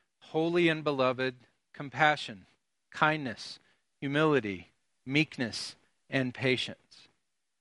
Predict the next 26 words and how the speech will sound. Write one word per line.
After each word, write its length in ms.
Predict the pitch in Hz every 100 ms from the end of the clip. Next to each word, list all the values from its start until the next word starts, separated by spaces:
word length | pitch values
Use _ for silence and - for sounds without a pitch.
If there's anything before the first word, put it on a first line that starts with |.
| _
bearing 420 | 147 180 202 196
with 200 | 180 -
one 160 | 170 165
another, 420 | 160 160 180 185
and 400 | 156 151 170 175
if 160 | 147
one 140 | 160 160
has 200 | 156 156
a 60 |
complaint 640 | 147 139 131 - 160 196 -
against 380 | 160 156 151 -
another, 480 | 139 135 135 143 - _ _ _
forgiving 800 | - 175 156 160 180 185 170 143
each 200 | 127 147
other, 380 | 135 139 131 - _ _ _
as 220 | - 135 131
the 120 | 143
Lord 360 | 135 156 185
has 160 | 180 180
forgiven 560 | - 165 165 156 151 160
you, 320 | 170 131 120
so 240 | - 139
you 240 | 135 135 135
also 400 | 135 135 143 127
must 460 | 120 120 - - _
forgive." 600 | 123 120 113 107 -